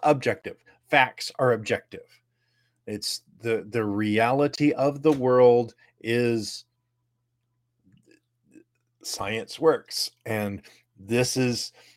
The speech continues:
these are the facts. <laughs> There, there is, there is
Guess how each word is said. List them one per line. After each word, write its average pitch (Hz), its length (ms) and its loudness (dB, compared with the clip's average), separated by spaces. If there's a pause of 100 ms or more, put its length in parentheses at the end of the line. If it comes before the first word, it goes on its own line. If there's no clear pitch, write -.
these 156 380 0
are 160 240 2
the 151 160 -2
facts. - 640 -6 (220)
<laughs> 131 120 -4 (240)
There, 151 340 2
there 143 240 2
is, 143 240 0
there 135 220 -2
is - 300 -6